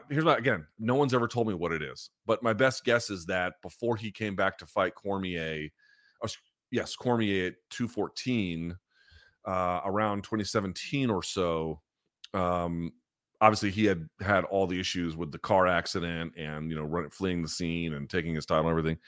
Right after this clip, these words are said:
And at that point, I think we had all said pretty,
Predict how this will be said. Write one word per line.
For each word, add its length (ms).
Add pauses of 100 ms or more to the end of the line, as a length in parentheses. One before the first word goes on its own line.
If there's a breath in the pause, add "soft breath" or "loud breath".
(400 loud breath)
And 100
at 120
that 180
point, 260
I 60
think 260
we 140
had 120
all 180
said 280
pretty, 500